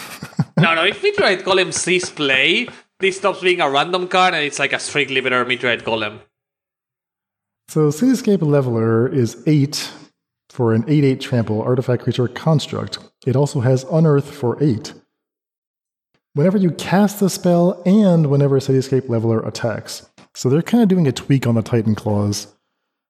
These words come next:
Speaker 2: You don't get it when it E T Bs. So you're only gonna get it once when you unearth.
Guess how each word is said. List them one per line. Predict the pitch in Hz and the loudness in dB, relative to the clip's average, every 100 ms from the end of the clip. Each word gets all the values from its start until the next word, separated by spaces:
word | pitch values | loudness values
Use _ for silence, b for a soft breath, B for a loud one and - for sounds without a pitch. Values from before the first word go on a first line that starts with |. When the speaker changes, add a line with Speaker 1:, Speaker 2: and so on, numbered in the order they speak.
| _ _ _ | _ _ _
Speaker 2:
You | 170 135 | -2 2
don't | 196 185 | 4 2
get | 165 151 | 2 2
it | |
when | 135 | 2
it | 131 | 2
E | 151 131 | 0 0
T | - 110 | 0 2
Bs. | 110 101 104 101 - - _ _ - | 2 0 -2 -6 -10 -16 _ _ -10
So | - 117 110 107 120 | -2 2 4 2 0
you're | 127 131 | 0 2
only | 165 | 4
gonna | 147 127 | 2 2
get | 123 | 0
it | 113 | -2
once | 101 110 104 - | 0 0 0 2
when | 107 | 2
you | 110 | 2
unearth. | 107 104 110 - | 0 -2 -6 -8